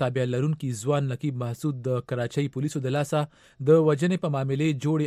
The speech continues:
اعلی پای کمیټې تېره ورځ یو ځل بیا د نوو شواهدو په رڼا کې خپل یو تازه راپور پولیس ته وړاندې کړی. په دغه راپور کې څرګند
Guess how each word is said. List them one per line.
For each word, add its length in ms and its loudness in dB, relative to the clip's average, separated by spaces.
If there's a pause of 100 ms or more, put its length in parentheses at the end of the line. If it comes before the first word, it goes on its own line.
اعلی 260 0
پای 220 -2
کمیټې 420 -4
تېره 260 -2
ورځ 140 0 (100)
یو 120 -4
ځل 100 -4 (120)
بیا 140 2 (440)
د 180 2
نوو 220 4 (100)
شواهدو 560 0
په 120 0
رڼا 180 0
کې 240 -6
خپل 200 -2
یو 140 -2
تازه 340 0
راپور 320 -2 (300)
پولیس 300 0
ته 100 0
وړاندې 320 -4
کړی. 180 -6 (360)
په 100 2
دغه 240 4
راپور 320 0
کې 140 -2
څرګند 280 -2